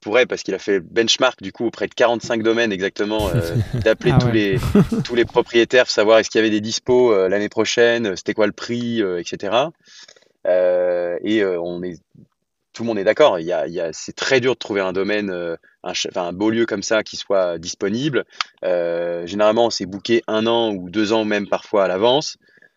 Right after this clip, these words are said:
Speaker 1: Euh, et pour te dire la frénésie des, des, de certains endroits qu'ils ont réussi à créer, c'est que parfois, t'as deux mariages dans le même week-end, quoi. Un le vendredi soir
Speaker 2: Ah
Speaker 1: et un le
Speaker 2: ouais.
Speaker 1: samedi.
Speaker 2: Ouais, là, c'est,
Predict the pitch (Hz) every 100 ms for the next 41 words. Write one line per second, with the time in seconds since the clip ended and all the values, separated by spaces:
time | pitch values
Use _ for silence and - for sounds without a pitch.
0 | _ _ - 87 85 85 85 - - 98
1 | 107 98 - 101 98 95 107 92 90 90
2 | 90 87 90 - 95 101 92 90 87 98
3 | 101 127 147 117 - 92 92 - 92 -
4 | 104 127 147 107 - 87 - - 131 117
5 | 90 90 113 110 117 120 104 101 117 120
6 | 95 - - _ 110 110 104 95 92 123
7 | 131 120 107 101 113 92 - _ _ 147
8 | 113 117 110 - 98